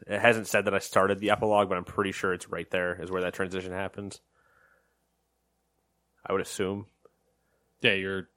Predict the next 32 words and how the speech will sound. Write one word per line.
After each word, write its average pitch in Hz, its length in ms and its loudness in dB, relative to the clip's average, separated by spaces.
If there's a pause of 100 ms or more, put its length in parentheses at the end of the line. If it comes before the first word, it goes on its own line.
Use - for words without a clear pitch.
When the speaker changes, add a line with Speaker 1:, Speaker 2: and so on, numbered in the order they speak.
Speaker 2:
playing 104 340 -2
as 92 600 -8
Speaker 1:
Yes. - 400 0 (840)
Speaker 2:
Yeah, 110 340 -2
you 98 140 -2
should 110 220 -6
be 101 140 -4
part 95 300 -4
one. 90 300 -6 (480)
Speaker 1:
Yeah, 92 220 4
it 120 140 0
just 120 160 4
hasn't, 113 240 4
like, 104 160 -4
come - 180 0
across 90 480 0
Speaker 2:
Yeah. 87 120 -6
Speaker 1:
and 85 80 -10
said 87 220 -6
it 73 120 -10
yet. 80 220 -8 (600)
Uh, 90 280 -4
so - 120 0
yeah, 95 240 2 (100)
there, 101 220 0
that's, - 560 -2 (120)
that's 107 260 4
there. 95 220 4
You 92 100 0
know, 90 160 4
I, 87 220 4
uh, 85 280 0